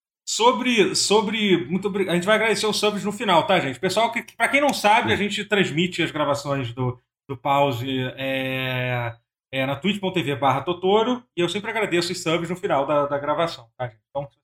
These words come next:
vocês estiverem ouvindo a versão de podcast, a gente costuma gravar na segunda e ou, não, e ou não, ou na terça-feira. É, é, então, o Cowboy Bebop é a série do, que o Netflix tá fazendo, né? Eu já, a, a gente ouve falar da adaptação de Cowboy Bebop há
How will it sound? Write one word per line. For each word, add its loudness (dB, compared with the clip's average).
vocês -2
estiverem -6
ouvindo -8
a -12
versão -8
de -18
podcast, -4
a -4
gente -2
costuma -2
gravar 4
na 2
segunda 0
e 4
ou, 2
não, 4
e 4
ou 2
não, -2
ou 0
na 0
terça-feira. -6
É, 2
é, 4
então, 4
o 6
Cowboy 6
Bebop 2
é 2
a 6
série 2
do, -6
que -4
o 4
Netflix 0
tá 0
fazendo, 2
né? 2
Eu 0
já, 4
a, 0
a 0
gente 0
ouve 4
falar 4
da 0
adaptação -2
de -10
Cowboy -2
Bebop -4
há -4